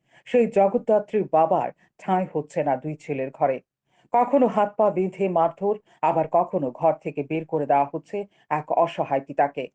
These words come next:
এই মানবতা লঙ্ঘনকারী ঘটনা সংঘটিত হচ্ছে আমতলী থানাধীন কাঞ্চনমালা এসবি স্কুল সংলগ্ন এলাকায়। জানা গেছে, রাজেন্দ্র বিশ্বাসকে গত দু তিন মাস আগে তার ছোট ছেলে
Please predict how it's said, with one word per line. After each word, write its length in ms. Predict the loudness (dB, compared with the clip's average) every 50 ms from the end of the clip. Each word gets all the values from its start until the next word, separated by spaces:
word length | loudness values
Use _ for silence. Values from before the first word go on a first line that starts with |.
| _ _ _ _ _ _ _
এই 140 | 2 2 4
মানবতা 520 | 4 4 4 4 4 4 4 4 4 4 4
লঙ্ঘনকারী 720 | 4 4 4 2 0 -2 -2 -4 -2 0 0 2 0 0 -2 0
ঘটনা 320 | -2 -2 -2 0 -2 -4
সংঘটিত 460 | -2 -2 -6 -6 -6 -6 -10 -8 -8 -6
হচ্ছে 400 | -6 -6 -6 -8 -8 -12 -14 -14 -14 _ _ _ _
আমতলী 420 | 0 0 0 0 -2 -6 -8 -8 -8
থানাধীন 440 | -6 -4 -2 -2 -2 -2 -2 -8
কাঞ্চনমালা 680 | -2 0 0 0 0 -2 -6 -6 -4 -2 0 0 0 -2 -2 -4
এসবি 320 | -6 -6 -6 _ -8 -8
স্কুল 260 | -8 -6 -6 -6 -6
সংলগ্ন 440 | -4 -4 -6 -4 -4 -4 -4 -4 -4 -4 -4
এলাকায়। 400 | 0 0 0 -2 -2 -6 -8 -8 -12 _ _ _ _ _ _ 0 2
জানা 200 | 2 4 4 2
গেছে, 240 | 0 0 0 2 4
রাজেন্দ্র 400 | 4 4 4 2 -2 0 2 0
বিশ্বাসকে 560 | 0 0 -4 -4 -2 -2 -2 0 -2 -6 -2 0
গত 200 | 0 0 2 0 -2 -4 -4 _ _ _ -8
দু 200 | -4 -2 -2 -2
তিন 180 | -2 -2 -2 0
মাস 220 | 0 0 0 0 -2 -2 -2
আগে 260 | -2 0 0 -4 -8 -4 0
তার 140 | 0 0 0 -2
ছোট 220 | -6 _ -6 -4 -2 -4 -6 -4
ছেলে 280 | -4 -4 -4 -4 -4